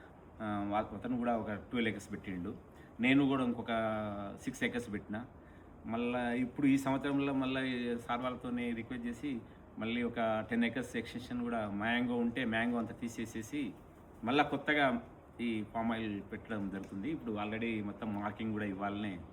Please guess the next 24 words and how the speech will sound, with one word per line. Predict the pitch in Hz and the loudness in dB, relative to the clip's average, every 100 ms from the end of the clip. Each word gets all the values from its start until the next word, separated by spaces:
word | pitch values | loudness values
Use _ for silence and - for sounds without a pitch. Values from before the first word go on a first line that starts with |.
| - | -10
తీసుకున్నా. | 110 - 101 95 - - - - - - | -10 -8 -6 -4 -6 -12 -20 -20 -20 -8
మార్కింగ్ | 98 98 110 101 | -6 -4 -4 -6
తీసుకొని | 98 - 110 113 | -6 -6 -4 -4
వాళ్ళ | 101 92 95 | -4 -6 -6
నర్స్-, | 92 95 98 101 - 104 | -8 -6 -4 -4 -4 -4
mostly | 107 - 120 113 104 95 - - - | -4 -2 0 0 0 -4 -12 -20 -10
ఈ | 113 107 | -4 -2
వీక్లో, | 107 107 139 151 113 98 - - - - | -2 -2 -2 0 -4 -8 -14 -18 -18 -10
ఆ, | 95 90 87 85 85 87 | -8 -8 -8 -10 -10 -10
డ్రిప్ | 87 110 - | -4 -4 -2
అంతా | 113 104 101 104 | -4 -2 -2 -2
ఎరెక్షన్ | 101 98 107 | -4 -4 -6
చేసుకొని | 101 95 - 104 104 87 80 - - - - | -6 -8 -8 -6 -6 -6 -10 -18 -20 -18 -14
ఇంకా | - | -12
ప్లాంట్స్ | 95 101 104 - | -4 0 0 -2
కూడా | 113 | -4
తెచ్చుకుంటా | 98 92 107 92 | -4 -6 -6 -6
నర్సరీ | 92 87 104 92 | -6 -6 -6 -6
నుంచి. | 92 85 - - - - - - - - - | -6 -8 -12 -14 -18 -20 -20 -20 -20 -20 -2
So, | 135 | 0
అట్లా | 127 156 | 2 4
నాకే | 135 139 147 160 | 8 6 8 6
ఇప్పుడు | 139 135 127 | 4 2 0
almost | 120 120 131 | 4 4 2